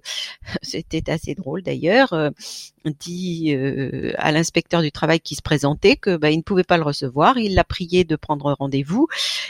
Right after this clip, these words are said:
et il a refusé de lui fournir les documents. Bref, il avait tout faux, hein, vous vous en doutez, puisque, euh,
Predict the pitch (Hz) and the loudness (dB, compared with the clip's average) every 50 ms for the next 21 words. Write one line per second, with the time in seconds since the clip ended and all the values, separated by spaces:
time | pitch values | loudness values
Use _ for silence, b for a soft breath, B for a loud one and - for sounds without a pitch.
0 | B _ 220 233 240 214 180 - - - 175 156 240 262 233 202 196 185 - 147 | B _ 6 6 8 8 6 4 2 -2 2 4 4 4 4 2 -4 -4 -2 -4
1 | 143 147 170 202 190 180 165 165 170 - - - 139 123 131 B B B B B | -2 0 0 2 2 2 2 2 0 0 -2 -6 -6 -6 -6 B B B B B
2 | B B B B - 185 233 240 226 214 - - 202 185 185 175 170 165 - - | B B B B 4 6 6 8 6 4 2 0 4 4 6 6 4 2 0 -2
3 | 180 - - - 220 247 262 269 254 208 196 202 208 190 180 180 175 165 175 170 | -6 -6 -4 0 4 4 4 6 4 2 0 0 -2 -4 -4 -4 -2 0 0 0
4 | 170 165 175 - _ 269 277 285 - - 190 - - - 226 233 254 - - - | 0 -2 -6 -4 _ 2 2 2 0 -4 -8 -8 -2 2 4 4 4 4 2 -8
5 | - - - - _ _ - 180 170 170 160 | -12 -14 -16 -18 _ _ 2 4 6 6 6